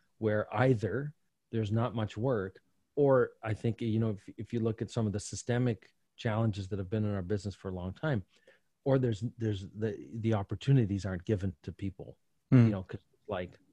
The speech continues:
Speaker 1: their skin color isn't right, their race isn't right, the blah, blah, blah, all that stuff. That there's a lot of people been,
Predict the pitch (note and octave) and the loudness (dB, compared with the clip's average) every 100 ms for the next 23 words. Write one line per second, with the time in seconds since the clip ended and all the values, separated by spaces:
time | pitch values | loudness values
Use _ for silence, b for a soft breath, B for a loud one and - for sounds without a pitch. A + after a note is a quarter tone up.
0 | _ _ _ _ _ - G2+ G2 - A#2+ | _ _ _ _ _ -14 -6 -6 0 0
1 | A2 G#2 G2+ F2 G2 G2+ G2 F2+ G2 F2+ | 0 0 -2 -2 -4 -6 -6 -8 -8 -4
2 | G2+ - F#2 G2 E2+ F2+ F#2 F2+ G2 F2+ | -2 -4 -6 -6 -6 -6 -8 -8 -10 -6
3 | F#2 F2 F2 F2 E2 G#2 G2 C#3+ - F2 | -4 -4 -6 -6 -4 -4 -2 -2 -4 -8
4 | - G2 G2 F#2+ G2+ G2 G2 G#2+ F2+ F2+ | -8 -8 -6 -4 0 0 0 -4 -4 -4
5 | F#2+ | -4